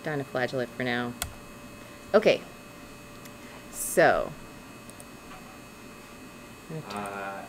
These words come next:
Speaker 1: Where are we?
Speaker 2: Dangling says, "Look at what Twitch does. Lets online friends come together and makes my allergies act up."
Speaker 1: Makes your allergies act up?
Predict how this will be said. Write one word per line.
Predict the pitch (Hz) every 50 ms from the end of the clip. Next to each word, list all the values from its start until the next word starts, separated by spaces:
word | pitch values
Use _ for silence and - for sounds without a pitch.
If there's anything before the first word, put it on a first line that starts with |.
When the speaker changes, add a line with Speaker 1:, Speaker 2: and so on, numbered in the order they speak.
| - - - - - - - - - - - - -
Speaker 1:
Where | - 165 156 147
are | 135 131
we? | 131 127 127 127 -
Speaker 2:
Dangling | 123 127 139 143 147 143 143 143 135
says, | - - 120 113 107 107 107 107 104 101 101 - - - - - - - - - - - - - - - 135
"Look | 147 147 170
at | - 123
what | 135 139 135 - -
Twitch | 131 123 123 - -
does. | 117 110 110 110 110 107 - - -
Lets | 139 120 - - - -
online | 117 123 127 135 131 131 135 139 139 -
friends | 123 117 113 113 120 113 - - - -
come | 120 123 123 -
together | - - 104 98 98 98 98 98 98 95 95 98
and | 98 101 101 101 101 98
makes | 101 101 - - 113
my | 104
allergies | - 87 85 85 85 80 78 80 76 73 78 78
act | 78 80 - 80 76
up." | 73 - - - - - - - - -
Speaker 1:
Makes | 240 330 392 - - -
your | - -
allergies | - 233 311 415 453 349 - 214 180 -
act | 160 156 - -
up? | 160 156 -